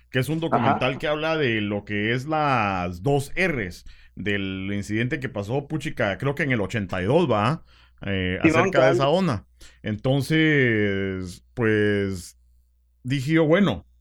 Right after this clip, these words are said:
Speaker 1: aparte de que ya sos una estrella <laughs> internacional,
Speaker 2: ¿Dónde?
Speaker 1: ¿va? <laughs> Porque
Speaker 2: ¿Dónde?
Speaker 1: saliste ahí. No, y qué
Speaker 2: Yo
Speaker 1: cae
Speaker 2: creo
Speaker 1: de risa.
Speaker 2: Ah.
Speaker 1: Bueno,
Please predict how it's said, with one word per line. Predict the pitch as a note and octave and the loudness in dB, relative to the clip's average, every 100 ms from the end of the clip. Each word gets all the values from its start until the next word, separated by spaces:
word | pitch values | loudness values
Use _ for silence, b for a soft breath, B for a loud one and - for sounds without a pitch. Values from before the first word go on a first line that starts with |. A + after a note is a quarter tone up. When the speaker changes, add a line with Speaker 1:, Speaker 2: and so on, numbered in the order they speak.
| _ _ - | _ _ -8
Speaker 1:
aparte | A2+ C#3+ D3+ G3 | 0 0 2 4
de | G3 F3 | 4 4
que | C#3 B2+ | 2 4
ya | C3+ | 4
sos | C#3 F#3 F3+ - - | 4 0 0 -2 -2
una | F3 F3+ F#3 F#3 C#3+ - | 0 2 2 0 -2 -2
estrella | D#3+ C3+ - - D3+ D#3 E3+ F#3 E3+ B2 G#2+ - | 0 0 2 2 4 4 4 4 4 2 0 0
<laughs> | - - - - _ | 2 2 0 -6 _
internacional, | G#3+ E3 C#3 D3 B2+ C#3 G2+ A#2+ F#3 G3+ | 4 6 6 4 6 4 6 4 6 6
Speaker 2:
¿Dónde? | E3+ | 6
Speaker 1:
¿va? | C#3 D#3 - D#3 - - - G3+ - - E3+ C#4+ - - - | 4 2 0 -2 -6 -16 -4 -2 0 -2 -4 -2 -4 -2 2
<laughs> | G#4+ G#3 G3+ G3 F#3 D3+ - - - F#3 F3 D3 - | 4 4 4 4 2 -2 -12 -8 -6 -6 -8 -10 -10
Porque | - C#3+ C3+ | 0 2 4
Speaker 2:
¿Dónde? | C#3 B2+ | 4 6
Speaker 1:
saliste | D3 D#3 E3+ | 4 4 2
ahí. | - G#2 b b b | 2 0 b b b
No, | D#3 B3 B3 | 2 2 2
y | D3 | -2
qué | C#3 E3 | 0 4
Speaker 2:
Yo | |
Speaker 1:
cae | G3+ A3 | 6 6
Speaker 2:
creo | F#3 | 6
Speaker 1:
de | |
risa. | F#3+ F#3+ D3+ | 2 2 4
Speaker 2:
Ah. | |
Speaker 1:
Bueno, | G3 G3+ A#2 | 6 4 2